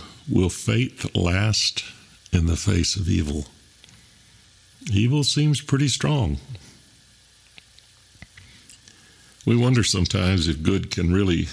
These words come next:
overcome it, if we're honest. And even in the church, there's a lot to ponder. The darkness of institutions sometimes.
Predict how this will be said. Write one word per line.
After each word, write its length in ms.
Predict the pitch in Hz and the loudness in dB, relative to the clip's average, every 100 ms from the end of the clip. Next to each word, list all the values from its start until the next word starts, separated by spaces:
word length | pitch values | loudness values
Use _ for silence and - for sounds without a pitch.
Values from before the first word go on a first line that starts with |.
| - - | -8 -2
overcome 500 | 107 90 - 113 98 | 0 0 0 2 2
it, 120 | 80 - - - - - - - - - - 95 | 0 -4 -20 -20 -20 -20 -20 -20 -20 -20 -6 -2
if 180 | 82 | 0
we're 160 | 82 82 | 0 0
honest. 640 | 98 101 87 87 - - - - - - - - - - - - - - - - _ _ - - - - - | 0 2 2 0 -4 -10 -16 -20 -20 -20 -20 -20 -20 -20 -20 -20 -20 -20 -20 -20 _ _ -20 -20 -20 -14 -2
And 100 | 104 | 2
even 220 | 113 120 | 4 4
in 140 | 120 110 | 4 4
the 40 | |
church, 720 | 110 123 120 - - - - 76 - - - - 110 | 2 0 0 -2 -6 -6 -8 -10 -14 -20 -20 -8 0
there's 260 | 92 80 | 2 2
a 60 | 92 | 2
lot 320 | 101 104 - | 2 0 -2
to 80 | 101 | -4
ponder. 560 | - 95 80 78 - - - - - - _ _ - - - - _ - - - - | -2 0 0 0 -2 -8 -20 -20 -20 -20 _ _ -20 -20 -20 -20 _ -20 -16 -12 -4
The 100 | 82 | 0
darkness 540 | 85 95 - 87 - | 0 0 0 0 0
of 80 | 85 | 0
institutions 960 | 87 - - - 101 92 - 82 80 - | 0 0 -4 -4 -2 -2 -2 -2 -2 -2
sometimes. 960 | - 90 76 - 85 80 90 - - | -2 -2 -2 -2 -2 0 -2 -4 -8